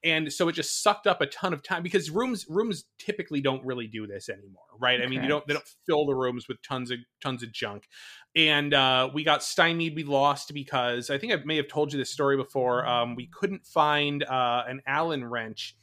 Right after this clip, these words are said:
Speaker 1: And the Allen wrench was, you know, those hotel ice buckets?
Speaker 2: Mm-hmm.
Speaker 1: You know how the hotel ice bucket has a lid on it?
Speaker 2: Yeah.
Speaker 1: Well, if you were to take that lid and if you were to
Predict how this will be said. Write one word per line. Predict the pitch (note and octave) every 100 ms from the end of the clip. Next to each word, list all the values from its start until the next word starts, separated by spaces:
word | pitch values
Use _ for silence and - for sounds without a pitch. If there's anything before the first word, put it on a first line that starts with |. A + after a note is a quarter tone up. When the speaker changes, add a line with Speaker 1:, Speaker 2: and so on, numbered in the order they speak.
| -
Speaker 1:
And | D3 D3+
the | C#3
Allen | D#3 G3+ G#3
wrench | C#3+ B2+ A#2+ C#3 - - C#3+ -
was, | C3 C3+ C3 B2 B2+ - - -
you | D3+
know, | F#3+
those | F#3+ D#3+
hotel | - F3 E3 E3 D#3+ D#3+
ice | C#3 -
buckets? | - D#3 E3+ G3 - - _ G#3
Speaker 2:
Mm-hmm. | A3+ - _ _ _ -
Speaker 1:
You | E3
know |
how | F3 F#3 E3+ C#3 C#3+ C#3+
the | C#3
hotel | D#3 D#3 C#3+
ice | C#3+
bucket | D3 C3+
has | C#3+
a | B2
lid | A2+ A#2+ C#3+
on | D3 D#3+
it? | F3 _ -
Speaker 2:
Yeah. | E3+ D#3+ D#3 - _ _
Speaker 1:
Well, | C#3+ D3+ D3 C#3 - -
if | F#3+ B3+ -
you | F#3+ F#3+
were | F3 F#3
to | E3
take | C#3 F#3+ F#3
that | F#3 D#3+ C3+
lid | D#3+ A#2 G#2 - _ _ -
and | D3+ D3
if | F3 -
you | F#3+
were | F3 F3
to | E3+ F3 D3+ C#3+ C3+